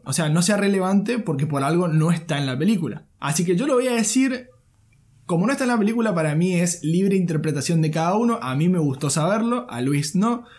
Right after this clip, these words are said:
Entonces, de nuevo, siempre esto, esto es siempre una libre interpretación, ¿no? El personaje de Niles viene repitiendo este día, según Andy Ciara,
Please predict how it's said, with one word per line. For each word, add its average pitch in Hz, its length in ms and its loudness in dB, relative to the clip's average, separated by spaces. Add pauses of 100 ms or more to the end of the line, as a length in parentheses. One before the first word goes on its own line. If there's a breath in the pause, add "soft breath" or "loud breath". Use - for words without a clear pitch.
(260 loud breath)
Entonces, 160 800 -2
de 113 100 -6
nuevo, 165 420 -4 (100)
siempre 170 380 0
esto, - 200 -6 (120)
esto 233 160 -2
es 208 100 -2
siempre 170 300 2
una 151 140 0
libre 165 220 2
interpretación, 135 800 -2
¿no? 165 200 -4 (880 loud breath)
El 202 160 0
personaje 226 800 -2
de 151 200 0
Niles 185 680 2
viene 190 240 0
repitiendo 170 580 2
este 151 300 -2
día, 165 420 2
según 160 720 -2 (160)
Andy 160 400 0
Ciara, 175 640 0